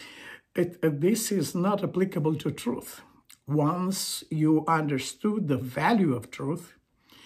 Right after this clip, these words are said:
uh, once you decided to invest, like, for the pearl of great price, everything you have for truth,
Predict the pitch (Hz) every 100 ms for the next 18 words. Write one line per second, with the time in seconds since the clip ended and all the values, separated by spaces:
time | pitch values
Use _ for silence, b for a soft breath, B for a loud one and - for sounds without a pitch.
0 | B B B - 127 135 165 165 185 156
1 | 170 165 180 170 165 185 165 165 147 165
2 | 170 170 151 143 - - 147 139 147 143
3 | - 175 156 147 135 123 151 175 156 -
4 | 170 175 - - - _ - 262 208 143
5 | 139 156 127 - - 147 - 113 - -
6 | - 147 196 196 196 139 143 -